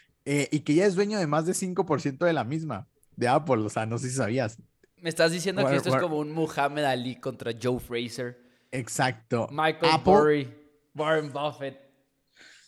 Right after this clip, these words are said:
Speaker 1: Apple, bueno, es que estrategias diferentes, al fin y al cabo, es, es una apuesta a corto
Speaker 2: Sí,
Speaker 1: plazo,
Speaker 2: claro.
Speaker 1: la de...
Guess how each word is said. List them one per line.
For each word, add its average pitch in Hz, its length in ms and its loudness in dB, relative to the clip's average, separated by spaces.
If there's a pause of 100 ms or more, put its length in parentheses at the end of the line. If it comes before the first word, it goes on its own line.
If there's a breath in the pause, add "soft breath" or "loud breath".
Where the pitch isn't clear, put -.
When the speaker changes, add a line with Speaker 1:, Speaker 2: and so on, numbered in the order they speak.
(320 soft breath)
Speaker 1:
Apple, 190 480 4
bueno, 226 180 0
es 202 140 -2
que - 180 -20 (160)
estrategias 214 520 4
diferentes, 147 500 0
al 127 120 -4
fin 156 160 -2
y 170 40 4
al 160 120 2
cabo, 127 420 4
es, 123 340 -4
es 127 140 -6
una 151 120 0
apuesta 147 280 0
a - 60 -4
corto 143 240 0
Speaker 2:
Sí, 135 100 -10
Speaker 1:
plazo, 147 260 -2
Speaker 2:
claro. 110 180 -4
Speaker 1:
la 98 40 -6
de... 92 180 -12